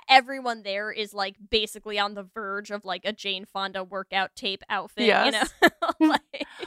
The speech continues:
Speaker 2: Well, I was curious, so
Speaker 1: <laughs> they're,
Speaker 2: do
Speaker 1: like, two steps away from a Jazzercise, uh,
Speaker 2: Yes.
Speaker 1: V H S. <laughs> Is, like
Speaker 2: Do we know what, this came out in twenty sixteen. Is it set? What year is it supposed
Speaker 1: No,
Speaker 2: to be?
Speaker 1: it, it has to be set in the future.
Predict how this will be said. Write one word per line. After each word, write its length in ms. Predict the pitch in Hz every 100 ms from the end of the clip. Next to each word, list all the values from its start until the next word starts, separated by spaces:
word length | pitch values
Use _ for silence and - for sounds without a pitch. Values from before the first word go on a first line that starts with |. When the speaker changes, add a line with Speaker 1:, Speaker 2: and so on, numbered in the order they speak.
| -
Speaker 2:
Well, 240 | 311 320 311
I 120 | 262
was 220 | 320 381
curious, 480 | - 294 294 214 330
so 180 | 226 214 -
Speaker 1:
<laughs> 80 |
they're, 180 | 311 320
Speaker 2:
do 80 | 330
Speaker 1:
like, 180 | 285 277
two 280 | 311 294 285
steps 360 | - 247 -
away 220 | 247 226
from 160 | 226 220
a 60 | 214
Jazzercise, 960 | 214 190 202 220 202 190 190 190 233
uh, 40 | -
Speaker 2:
Yes. 380 | 214 190 185 180
Speaker 1:
V 140 | 208 185
H 200 | 180 180
S. 360 | - - - -
<laughs> 40 |
Is, 180 | 240 202
like 240 | 190 -
Speaker 2:
Do 160 | 262 247
we 340 | 240 254 311
know 600 | 339 262 247 254 254 247 _ _ _ -
what, 600 | 202 180 208 - - - _ _ _
this 200 | 226 262
came 260 | - 294 330
out 80 | 302
in 80 | 226
twenty 200 | 220 202
sixteen. 580 | 202 - 202 190 190 -
Is 120 | 214
it 160 | 277 -
set? 480 | - - 214 - _
What 280 | - 208 277 _ _ _ _ _
year 400 | 214 196 240 254
is 180 | - 202
it 180 | 208 - -
supposed 360 | - 196 202
Speaker 1:
No, 140 | 269 202
Speaker 2:
to 40 |
be? 80 | 214 180
Speaker 1:
it, 100 | 294
it 60 |
has 220 | 320 339 -
to 80 |
be 80 | 294
set 220 | 180 175
in 60 | 175
the 60 | 185
future. 580 | 185 170 160 151 180